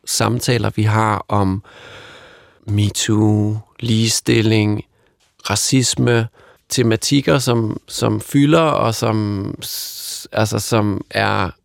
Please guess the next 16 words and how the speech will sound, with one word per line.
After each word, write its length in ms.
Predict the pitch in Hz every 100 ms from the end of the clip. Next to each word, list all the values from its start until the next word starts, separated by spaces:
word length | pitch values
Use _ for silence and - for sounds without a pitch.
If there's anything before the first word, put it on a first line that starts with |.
| -
forskelsbehandling 1080 | - 143 151 - 151 - 120 117 113 107 101
på 100 | -
mennesker 560 | 113 113 127 - 143 123 - _ _ _
af 260 | - 101 92
forskellige 760 | - 120 - 160 123 107 107 -
årsager, 460 | 123 - 110 101
som 180 | 107 107
stadigvæk 360 | - 117 120 110
finder 260 | 113 104
sted, 320 | 110 123 117 120 - - - - - - _ -
øh, 420 | 117 104 98 92 -
at 240 | - 104 -
de 120 | 127
samtaler 600 | - 127 139 - 123 117
vil 120 | 113
fortsætte 680 | - 123 175 - - 131